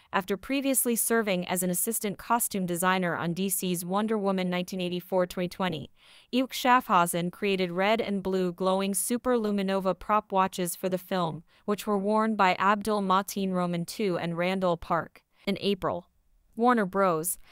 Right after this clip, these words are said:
and D C announced that development on The Trench was no longer moving forward, with the studios not having room for the spin-off on their slate of films and believing Aquaman two to be enough of an expansion of the franchise for the time being.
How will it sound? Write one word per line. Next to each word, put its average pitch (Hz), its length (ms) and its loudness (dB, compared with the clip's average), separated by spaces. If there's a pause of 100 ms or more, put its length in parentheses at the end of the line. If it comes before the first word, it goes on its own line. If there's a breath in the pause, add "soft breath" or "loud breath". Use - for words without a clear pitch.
(340 loud breath)
and 233 140 4
D 311 160 6
C 269 260 2
announced 233 380 2
that 226 120 0
development 254 520 2
on 220 140 0
The 214 60 -2
Trench 220 440 -2
was 202 120 -4
no 240 160 2
longer 233 380 4
moving 226 340 0
forward, 180 460 0 (340 loud breath)
with 233 140 0
the 226 60 0
studios 262 560 2
not 240 180 4
having 220 320 0
room 233 240 0
for 208 140 -6
the 196 80 -4
spin-off 202 600 4
on 196 120 -2
their 190 100 -2
slate 233 320 0
of 220 120 -2
films 220 560 0
and 208 100 -2
believing 240 440 0
Aquaman 190 600 0
two 277 240 -2
to 226 140 -4
be 208 140 -2
enough 214 280 2
of 185 140 -6
an 180 80 -2
expansion 233 600 -2
of 180 80 -2
the 180 80 -2
franchise 185 640 -2
for 190 120 -8
the 190 80 -2
time 202 340 -4
being. 175 440 -4